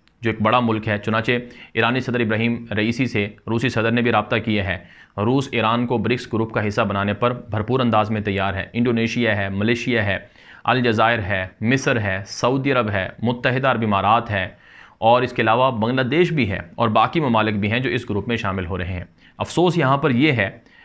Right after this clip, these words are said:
कि पाकिस्तान जो आलम इस्लाम का एक बड़ा मुल्क है, दुनिया का एक बड़ा मुल्क है, आबादी के लिहाज से दो सौ पचास मिलियन पाकिस्तानी हैं, पच्चीस करोड़ आबादी है, लेकिन वो इस ग्रुप में शामिल नहीं हो रहा है, हालांकि चीन के साथ दोस्ती भी है।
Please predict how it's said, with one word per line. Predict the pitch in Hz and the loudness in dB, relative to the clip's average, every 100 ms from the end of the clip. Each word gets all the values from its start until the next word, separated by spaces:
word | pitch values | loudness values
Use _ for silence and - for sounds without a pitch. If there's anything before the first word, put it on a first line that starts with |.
| _ | _
कि | 131 | -2
पाकिस्तान | 120 113 113 120 131 139 | 2 2 0 2 2 2
जो | 127 | 2
आलम | 110 113 120 | 4 4 0
इस्लाम | 110 110 110 113 | 0 0 0 0
का | 113 | -2
एक | 98 | 0
बड़ा | 104 123 | 2 2
मुल्क | 104 98 104 | 2 -2 -2
है, | 98 | -2
दुनिया | 110 170 165 | 0 2 2
का | |
एक | 147 | 2
बड़ा | 117 107 | 2 2
मुल्क | 101 95 95 | 0 -2 -4
है, | 98 92 | -4 -2
आबादी | 98 120 123 | 2 2 2
के | 131 | 0
लिहाज | 120 110 110 | 0 0 0
से | 120 113 117 - - | -2 -4 -8 -20 -8
दो | 110 | -4
सौ | 117 | -2
पचास | 113 120 131 131 | 0 2 4 2
मिलियन | 123 120 120 | 0 2 2
पाकिस्तानी | 104 104 101 104 104 | 2 0 0 0 0
हैं, | 101 | 0
पच्चीस | 139 139 156 | 0 0 0
करोड़ | 135 113 | 2 2
आबादी | 95 90 95 | 0 -2 -4
है, | 90 92 - | -6 -8 0
लेकिन | 127 143 | 2 4
वो | 127 175 | 4 4
इस | 139 | 2
ग्रुप | 131 127 | 2 0
में | 117 | 0
शामिल | 113 98 101 | -2 -2 -2
नहीं | 98 107 | -2 0
हो | 117 | 2
रहा | 117 117 | 4 4
है, | 104 | 2
हालांकि | 107 123 120 | 0 -2 -2
चीन | 110 98 | -2 -2
के | 101 | -2
साथ | 113 | 0
दोस्ती | 123 123 135 | -2 -2 0
भी | 127 | 0
है। | 104 | -4